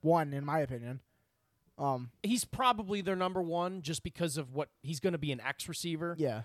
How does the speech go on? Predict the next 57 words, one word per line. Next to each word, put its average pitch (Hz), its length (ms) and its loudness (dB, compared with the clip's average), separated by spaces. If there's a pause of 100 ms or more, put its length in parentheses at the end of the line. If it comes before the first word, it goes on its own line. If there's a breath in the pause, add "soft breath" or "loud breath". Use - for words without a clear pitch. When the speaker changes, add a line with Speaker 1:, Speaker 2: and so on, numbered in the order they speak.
Speaker 2:
Like, 170 140 -2
Devontae 190 420 2
Parker 170 360 0
and 139 100 -2
Will 147 140 0
Fuller 143 320 -2
don't 135 160 -2
really, 131 200 -4 (380 soft breath)
Will 233 140 8
Fuller 214 260 6
does 175 220 4
play 175 180 0
the 147 160 0
X, 139 300 -4
but 143 240 -2
he's 147 240 -8
gonna 160 160 2
be 131 160 2
injured 131 280 0
most 131 240 -4
likely. 135 300 -4
We 123 200 -8
as-, 107 140 -14
we 143 140 -6
assume 151 380 -4
he's 151 140 -6
gonna 160 180 -4
get 143 140 -4
hurt. 156 200 -4
Speaker 1:
Well, 151 80 0
he 151 40 4
always 131 200 0
Speaker 2:
That 139 100 0
Speaker 1:
is. 165 40 0
Speaker 2:
guy 208 140 6
gets 180 180 2
hurt 170 180 2
walking 147 260 2
down 123 140 -2
the 98 60 -8
stairs. 87 420 -2
Speaker 1:
And 202 100 2
then 226 80 4
Speaker 2:
Like, 220 60 -2
Speaker 1:
Jalen 233 280 0
Phillips 220 280 0
is 190 140 -6
the 196 60 -12
best 185 220 0
edge 175 140 2
rusher 165 260 0
in 151 80 0
this 147 120 -2
prospect, 135 520 -4
in 151 140 2
the, 147 100 -2
or 147 200 2